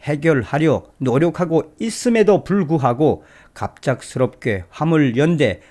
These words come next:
집단 운송, 운송 거부 결정을 내린 화물 연대에 강한 유감을 표한다라고 밝혔다.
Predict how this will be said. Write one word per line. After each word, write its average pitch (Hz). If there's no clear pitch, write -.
집단 147
운송, 185
운송 165
거부 151
결정을 175
내린 127
화물 147
연대에 151
강한 147
유감을 139
표한다라고 127
밝혔다. 90